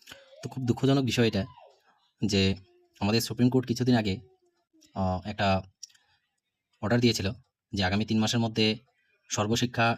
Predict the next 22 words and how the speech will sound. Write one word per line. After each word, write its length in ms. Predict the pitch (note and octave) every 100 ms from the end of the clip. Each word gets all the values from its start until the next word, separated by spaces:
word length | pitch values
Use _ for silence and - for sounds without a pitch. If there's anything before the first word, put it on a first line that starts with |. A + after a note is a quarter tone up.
| -
সমগ্র 320 | - G#2 G#2+
শিক্ষার 260 | A#2 - A#2 -
আওতায় 380 | G#2 F#2+ F#2+ A#2+ _ _ _ _ _ _ -
যে 120 | G2+
সকল 320 | A#2 A2+ A2
শিক্ষকবৃন্দরা 580 | - A2 - G#2+ G#2+ G#2
আছে, 220 | F#2+ G#2 G2 _ _ _ _ _ _
তো 180 | G2+ G2
তাদের 240 | G2+ G#2
কিন্তু 160 | A2 G#2+
তিন 120 | G#2+
মাসের 200 | G2+ A2+
মধ্যে 240 | G2+ G2 E3 _ _ _ _ _ -
রেগুলারাইজেশনের 600 | G2+ G#2+ G#2 F#2+ F#2 G2+
জন্য 280 | G2 G#2 D3 - _ _ _ _ _ -
ফাইল 120 | G#2+
প্রসেসিং 320 | G2 F#2+ G2
করার 180 | F#2+ F#2+
জন্য। 180 | G2 G#2 _ _ _ _ - _ _ _ _ _ _ _ -
তো 280 | A#2+ A#2+ - _ _ _ _ _ _ _
আমাদের 340 | A2+ C3 D3+ D3 - A#2+
যে 300 | C3 C3